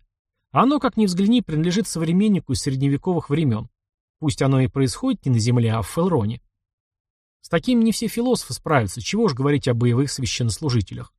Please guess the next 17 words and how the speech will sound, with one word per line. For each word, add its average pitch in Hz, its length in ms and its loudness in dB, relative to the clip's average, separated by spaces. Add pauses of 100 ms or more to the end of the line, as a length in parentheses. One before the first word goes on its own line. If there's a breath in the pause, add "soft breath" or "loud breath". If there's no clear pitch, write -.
(920)
"Возможность 214 640 2
изменить 202 380 2
жизнь", 185 480 -4
туманно 123 400 2
ответил 117 360 -2
я. 113 240 -2 (1400)
Настоятель 202 520 -2
грустно 139 380 -4
улыбнулся. 131 640 -2 (520)
Он 208 160 2
догадался, 240 500 2
что - 180 -8
правду 156 360 2
от - 100 -4
меня 127 160 2
не 123 120 4
дождаться. 123 560 -4